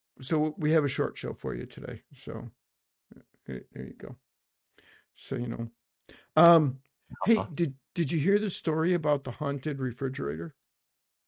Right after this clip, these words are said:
Speaker 2: I have not heard the story about the haunted refrigerator. How does it ghost?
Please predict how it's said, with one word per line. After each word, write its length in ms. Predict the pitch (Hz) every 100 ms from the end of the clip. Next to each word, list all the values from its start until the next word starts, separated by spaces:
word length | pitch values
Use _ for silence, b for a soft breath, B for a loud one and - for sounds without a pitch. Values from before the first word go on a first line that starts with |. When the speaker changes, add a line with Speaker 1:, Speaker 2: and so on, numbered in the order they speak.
| _ _ _ _ _
Speaker 2:
I 100 | 117
have 180 | 113 107
not 220 | 131 151
heard 160 | 135 101
the 80 | 98
story 320 | - 98 135
about 240 | 98 101
the 100 | -
haunted 460 | - - 95 - 104
refrigerator. 680 | 120 - 165 113 78 62 - _ _ _ _
How 120 | - 107
does 120 | 110
it 80 | -
ghost? 380 | 127 95 -